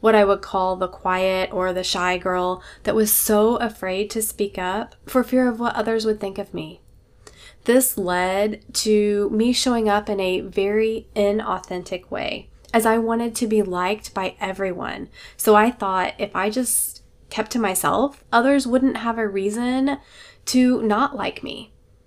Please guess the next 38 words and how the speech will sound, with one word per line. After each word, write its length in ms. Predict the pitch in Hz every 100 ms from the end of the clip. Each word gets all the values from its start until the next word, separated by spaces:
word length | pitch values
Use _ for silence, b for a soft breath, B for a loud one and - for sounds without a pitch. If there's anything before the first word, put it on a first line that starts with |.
| _
However, 680 | - 220 214 190 185 185 -
I 100 | 220
discovered 720 | 233 285 - 208 214 233 247 -
that 180 | 208 -
by 140 | 190
doing 360 | 185 185 190 208
this, 400 | 240 254 262 -
I 100 | 220
wasn't 380 | 214 254 285 247
being 240 | 233 220
true 200 | 214 202 202
to 120 | 214
myself, 720 | 214 208 170 196 247 - - B B B B
and 160 | 233 233
I 80 |
wasn't 400 | 226 233 247 269 -
able 340 | 214 214 220 220
to 520 | - 214 208 202 202
make 500 | 208 202 208 - -
those 300 | 208 190 185
deep 340 | 202 214 214
connections 800 | - 196 175 - 247 254 277 269
with 160 | 220 214
others. 760 | - 175 - - - - - _ _ _ _ _ _ _ - - -
I'm 160 | 226
still 320 | 220 - 254
not 380 | 262 233 220 - 226
overly 520 | 220 254 277 262 262
outgoing, 580 | 254 247 254 262 269 269 B B B B _
but 260 | 220 220 -
am 280 | 226 233 240
continuing 580 | 240 214 208 202 202
to 140 | 202 196
work 320 | 185 185 180
on 320 | - 185 185
letting 280 | - 202 226
go 160 | 226
of 120 | 208